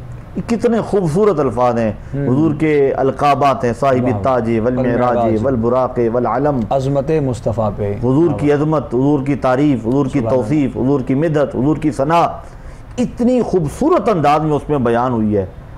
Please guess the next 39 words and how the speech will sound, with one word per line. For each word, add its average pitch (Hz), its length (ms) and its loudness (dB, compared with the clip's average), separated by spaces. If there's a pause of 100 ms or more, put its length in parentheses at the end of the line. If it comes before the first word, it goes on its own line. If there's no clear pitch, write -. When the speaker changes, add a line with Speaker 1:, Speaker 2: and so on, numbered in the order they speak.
(140)
Speaker 1:
और 117 80 2
आखिर 139 280 2
में 156 140 0
जाते 139 240 0
हुए 139 180 2
जब 123 160 0
अलकाबात 127 520 0
मुकम्मल 139 560 0
होते 131 240 0
हैं 131 60 0
और 120 60 2
हुजूर 127 200 2
का 139 100 0
इसमें 127 280 0
गिरामी 127 340 2
आता 117 280 0
है, 104 180 0 (340)
तो 131 60 2
लगता 143 280 0
ये 151 200 2
है 147 160 2
कि 143 280 -2 (280)
वो 139 100 4
जो 143 80 2
अंदर, 151 360 2
अ, 131 120 0 (280)
की 127 340 2
तलखियाँ 185 540 2
हैं, 139 320 0 (120)
वो 123 160 0
सारी 156 400 2 (280)
रहमत 160 420 0
में 139 140 0
बदल 120 200 2
रही 110 260 0
हैं, 104 160 0
वो 113 120 0
Speaker 2:
वाह। 135 140 2
Speaker 1:
ठंडक 175 220 0